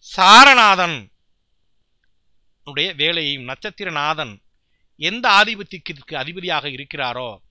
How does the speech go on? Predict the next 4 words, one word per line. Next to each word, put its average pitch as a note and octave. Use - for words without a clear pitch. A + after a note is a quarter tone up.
அந்த G#3
ஆதிபத்தியத்தின் E3+
வேலையையும் C3+
செய்யும். A#2+